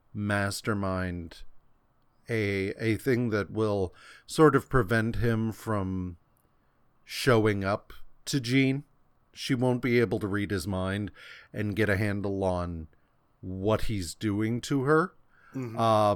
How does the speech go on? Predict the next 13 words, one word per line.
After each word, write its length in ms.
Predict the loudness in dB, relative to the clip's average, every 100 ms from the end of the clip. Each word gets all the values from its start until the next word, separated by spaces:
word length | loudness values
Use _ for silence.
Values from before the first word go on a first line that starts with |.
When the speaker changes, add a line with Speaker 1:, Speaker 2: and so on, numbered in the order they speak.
| -2 0
Speaker 1:
but 180 | 0
the 80 | 2
fact 400 | 4 4 4 0
that 180 | 0 2
this 240 | 0 0 -2
is 180 | -4
subtly 480 | 2 4 6 6 6
implied 680 | 4 0 -2 0 2 0 -4
because 680 | -6 -2 4 4 4 0 -8 -16 -20 -18 -2
Proteus 560 | 4 6 6 2 0
cannot 520 | -4 -2 0 -2 -4 -6
possess 580 | -4 2 4 4 2
him 340 | -2 -2 -4